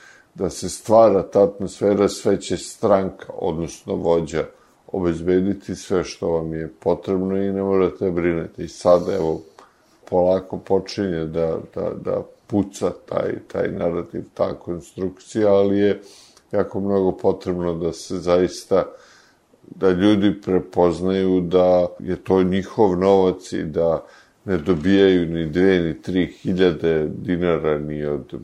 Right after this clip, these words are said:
ni od predsednika, da penziju ne dobijaju od predsednika, da od stranke ne dobijaju dom zdravlja ili školu i, i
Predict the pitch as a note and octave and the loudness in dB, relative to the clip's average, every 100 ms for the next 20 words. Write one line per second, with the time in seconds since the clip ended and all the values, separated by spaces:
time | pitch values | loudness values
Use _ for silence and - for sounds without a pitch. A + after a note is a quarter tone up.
0 | - E2+ D#2 C#2+ _ F#2 F2+ - G#2+ G#2 | -14 -10 -10 -10 _ -2 -2 -2 -2 -2
1 | G2 - E2+ E2+ - F#2+ F2+ F2 E2+ F2 | -2 -2 0 0 0 0 2 0 0 0
2 | D#2 D2 D2+ D#2 D2+ E2+ E2+ E2 D#2 D2+ | 0 -2 -4 -4 -2 0 2 2 0 -2
3 | D#2 - E2+ E2+ - G2+ F#2 F2 - F2+ | -6 -8 -4 -4 -4 -4 -2 -4 -4 0
4 | E2+ E2+ - - - G2 F#2 F#2+ F#2 G2 | 2 2 0 -10 0 2 2 0 -4 -4
5 | F2 E2 E2 E2 F2 F2 E2 D#2+ D#2 D#2+ | -4 -4 -4 -2 2 2 2 0 -4 0
6 | F2+ E2 D2+ F2 E2+ E2 D#2+ D#2 D#2 E2 | 2 2 -4 -4 4 6 6 2 -4 -4
7 | D#2 D2 D2 D2 D2 _ - - - - | -4 -4 -4 -4 -8 _ -20 -16 -16 -4
8 | G2 F#2 G2 F#2+ F2+ F2 E2+ - _ _ | 2 4 4 2 0 0 -4 -10 _ _
9 | _ _ - F2+ | _ _ -10 -6